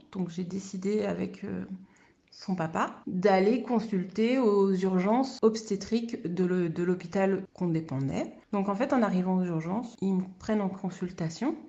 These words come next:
D'un coup, d'un seul, eux, ils arrivent à faire bouger bébé. On ne sait pas comment, alors que nous, on a essayé maintes et maintes fois. Et une jeune, euh, sage-femme, que je remercierai, mais alors jamais assez, a dit, euh, «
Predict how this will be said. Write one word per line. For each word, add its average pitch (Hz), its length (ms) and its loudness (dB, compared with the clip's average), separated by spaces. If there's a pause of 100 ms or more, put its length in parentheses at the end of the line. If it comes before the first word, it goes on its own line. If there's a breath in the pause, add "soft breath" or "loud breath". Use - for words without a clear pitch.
(120)
D'un 185 160 0
coup, 185 220 -8
d'un 170 260 -2
seul, 180 500 -2
eux, 185 200 2 (100)
ils 170 140 -8
arrivent 170 240 -4
à 170 60 -4
faire 165 180 -4
bouger 165 340 0
bébé. 185 600 4
On 175 100 0
ne 165 80 -4
sait 175 120 -6
pas 170 140 0
comment, 185 280 2
alors 170 200 -2
que 180 100 -4
nous, 180 140 4
on 180 100 6
a 170 60 2
essayé 165 260 -4
maintes 170 300 -4
et 175 60 -4
maintes 170 240 -4
fois. - 420 -4 (140)
Et 202 80 4
une 196 240 6
jeune, 247 320 6
euh, 247 340 6
sage-femme, 226 640 0 (100)
que 208 140 4
je 185 120 6
remercierai, 190 640 2
mais 180 140 4
alors 170 320 -2 (200)
jamais 196 520 -2
assez, 185 520 -4
a 190 180 4
dit, 202 360 4
euh, « 190 480 4